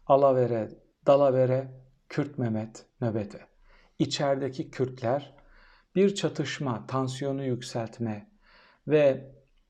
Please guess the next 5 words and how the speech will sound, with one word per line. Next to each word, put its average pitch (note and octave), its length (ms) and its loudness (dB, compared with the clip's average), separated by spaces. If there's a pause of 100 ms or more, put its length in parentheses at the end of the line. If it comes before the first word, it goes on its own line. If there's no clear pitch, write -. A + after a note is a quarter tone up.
(600)
çatışmacı F3 680 0
bir F3 100 2
ortamda B2 720 -2 (520)
seçimlere B2+ 640 -2
gitme, - 460 -10